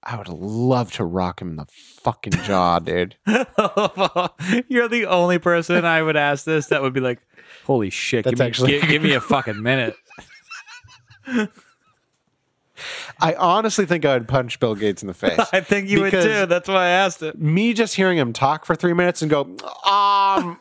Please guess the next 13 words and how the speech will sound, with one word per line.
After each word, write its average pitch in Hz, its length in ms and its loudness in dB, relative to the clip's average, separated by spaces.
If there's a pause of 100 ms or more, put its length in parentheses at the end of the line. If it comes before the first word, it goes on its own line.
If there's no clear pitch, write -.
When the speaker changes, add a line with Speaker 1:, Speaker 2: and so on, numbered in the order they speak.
(100)
Speaker 1:
well, 190 440 2 (320)
so, 202 400 0
well, 226 220 2
here's 269 320 0
the, 190 260 -2 (100)
the 180 180 -8
so" 208 140 2
Speaker 2:
Well, 254 100 4
I'm 294 160 0
a 277 120 0
billionaire, 247 480 2
so 214 160 0
I, 208 160 2